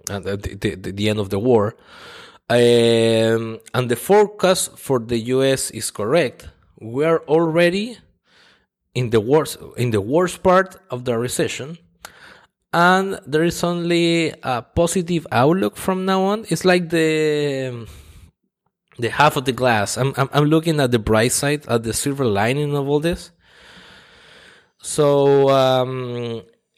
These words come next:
uh, we hope that the supply chain issues with the services are gonna get better, but the, the tip here is, like, stay investing,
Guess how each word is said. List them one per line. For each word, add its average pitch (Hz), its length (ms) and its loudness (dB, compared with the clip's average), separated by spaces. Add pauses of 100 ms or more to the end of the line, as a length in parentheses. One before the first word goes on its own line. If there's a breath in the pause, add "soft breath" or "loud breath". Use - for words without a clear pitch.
(340)
uh, 127 380 2 (320)
we 139 140 2
hope 196 380 2
that 160 160 -2
the 147 100 -4
supply 143 320 -2
chain 151 260 -2
issues 151 400 -2
with 120 160 -4
the 120 80 -8
services 139 600 0
are 110 100 0
gonna 110 240 -6
get 98 220 -6
better, 156 440 2 (380 loud breath)
but 123 200 2
the, 123 580 0
the 113 160 -2
tip - 480 -4
here 185 280 4
is, 135 220 -2
like, 127 300 0
stay 165 320 0
investing, 165 600 -4